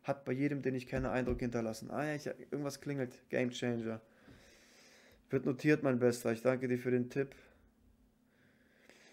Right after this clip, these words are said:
Kommt in meine Liste unter Bildung. Oder Freizeit? Nee, Bildung. Ja, Bildung in der Freizeit.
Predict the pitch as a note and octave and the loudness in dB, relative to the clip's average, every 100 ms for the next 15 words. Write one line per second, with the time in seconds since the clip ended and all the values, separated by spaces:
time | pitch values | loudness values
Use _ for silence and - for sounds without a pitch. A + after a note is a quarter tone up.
0 | - _ _ - C#3 C#3 C#3 C3+ C3 C3 | -20 _ _ -4 2 2 2 0 4 4
1 | B2+ B2+ C#3 D3+ - - D#3 D#3+ D#3+ - | 4 4 4 2 -2 -2 2 2 2 -4
2 | _ _ _ _ _ _ _ _ - C#3 | _ _ _ _ _ _ _ _ 0 0
3 | C#3+ D3 D3+ E3 - - _ _ _ _ | 2 0 2 2 0 -8 _ _ _ _
4 | _ _ - B2 F3 G#3 C3 A2 G2+ - | _ _ -12 4 6 6 4 -2 -8 -18
5 | - _ _ _ _ _ _ _ _ - | -20 _ _ _ _ _ _ _ _ -4
6 | B2 B2 - D#3 G3 G3 - _ _ _ | -2 -2 -4 -6 -6 -10 -12 _ _ _
7 | _ _ _ - _ _ - C3+ C3 B2 | _ _ _ -20 _ _ -4 -2 -2 -4
8 | B2+ B2+ A#2+ A2+ - _ - _ _ _ | -2 0 0 -6 -14 _ -20 _ _ _
9 | _ _ _ _ _ _ _ _ _ _ | _ _ _ _ _ _ _ _ _ _
10 | _ _ _ - _ _ _ - - - | _ _ _ -20 _ _ _ -20 -20 -20
11 | - _ _ _ _ D#3 C#3+ E3 E3 C#3+ | -20 _ _ _ _ -6 4 6 6 6
12 | B2 B2 A#2+ B2 A2 | 2 2 0 0 -6